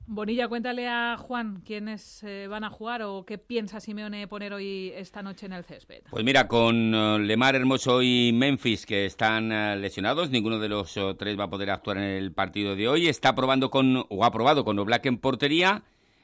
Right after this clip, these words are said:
Speaker 2: Nahuel Molina, Bitzel, Jiménez, Azpilicueta y Samu Lino en defensa.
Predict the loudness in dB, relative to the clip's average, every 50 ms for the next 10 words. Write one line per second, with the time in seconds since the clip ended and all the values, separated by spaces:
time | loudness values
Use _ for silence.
0 | _ _ 2 4 6 6 6 6 6 6 6 4 4 4 4 4 4 4 2 0
1 | -4 0 2 2 2 2 2 2 2 2 2 0 -4 -6 -2 0 2 4 4 4
2 | 4 2 2 0 -4 -4 _ 0 0 0 0 0 0 2 2 2 0 2 4 4
3 | 4 4 4 2 2 0 _ -6 -6 -4 0 2 2 2 4 4 4 4 4 4
4 | 4 4 4 4 2 2 2 2 2 2 2 2 -2 -4 -4 -6